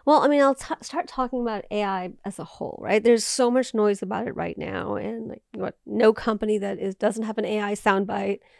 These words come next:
is getting funding. So there's a lot of noise about A I.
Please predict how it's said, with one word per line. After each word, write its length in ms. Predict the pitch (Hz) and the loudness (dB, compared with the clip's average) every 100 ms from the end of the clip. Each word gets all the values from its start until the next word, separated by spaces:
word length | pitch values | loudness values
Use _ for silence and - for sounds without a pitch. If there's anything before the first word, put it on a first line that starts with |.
| _ _ | _ _
is 120 | 202 185 | -4 2
getting 280 | 202 202 | 2 2
funding. 440 | 196 185 190 180 190 | 0 -2 -2 -2 -6
So 180 | - 180 | -8 -4
there's 180 | 190 | -2
a 80 | 202 | 0
lot 380 | 202 214 220 220 | 4 6 8 6
of 120 | 196 | 2
noise 480 | 196 185 - - - - | -2 -4 -6 -14 -16 -12
about 340 | 196 190 - | -8 -8 -8
A 160 | 214 208 | -10 -8
I. 340 | - 202 247 | -6 -4 -6